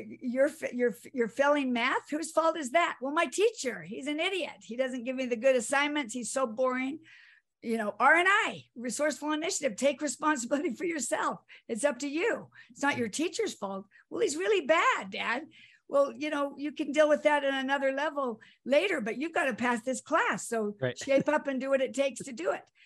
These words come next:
Speaker 1: We could never complain to him about our circumstances.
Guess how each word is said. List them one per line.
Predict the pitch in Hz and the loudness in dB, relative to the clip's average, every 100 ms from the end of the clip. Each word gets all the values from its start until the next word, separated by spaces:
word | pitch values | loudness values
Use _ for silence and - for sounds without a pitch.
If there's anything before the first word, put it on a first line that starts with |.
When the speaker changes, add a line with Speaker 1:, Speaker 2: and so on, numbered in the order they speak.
| _ - | _ -8
Speaker 1:
We | 269 | -6
could | 285 | 0
never | 311 370 466 | 2 4 2
complain | 294 269 247 277 339 | 0 -4 -2 -2 -2
to | 277 240 | -2 -2
him | 214 202 - - - - | -2 -6 -10 -20 -12 -2
about | 226 254 247 - | 2 4 2 2
our | 233 | 0
circumstances. | - 302 - 233 - 214 208 220 202 | 0 0 -2 -6 -6 -8 -8 -8 -8